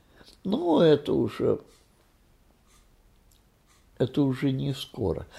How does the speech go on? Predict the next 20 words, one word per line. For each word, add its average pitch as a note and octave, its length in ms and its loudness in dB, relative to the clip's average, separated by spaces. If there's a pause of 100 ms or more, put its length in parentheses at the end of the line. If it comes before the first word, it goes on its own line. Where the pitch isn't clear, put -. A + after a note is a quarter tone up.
(260)
И - 300 6
это G3+ 320 8
не F3+ 260 4
в C3+ 100 0
связи A2+ 580 -2
с - 160 -8
этим. - 420 -8 (840)
А, B2 540 -2 (640)
э, B2 120 2
это D3 680 4 (1400)
было C3+ 640 2
в - 80 -12
связи B2+ 840 -2
с, - 260 -8 (1160)
э, - 380 -6 (1120)
ну, A3+ 460 2
шестьдесят - 560 4
восьмой F#3+ 500 4
год — F3+ 340 6
это, - 420 0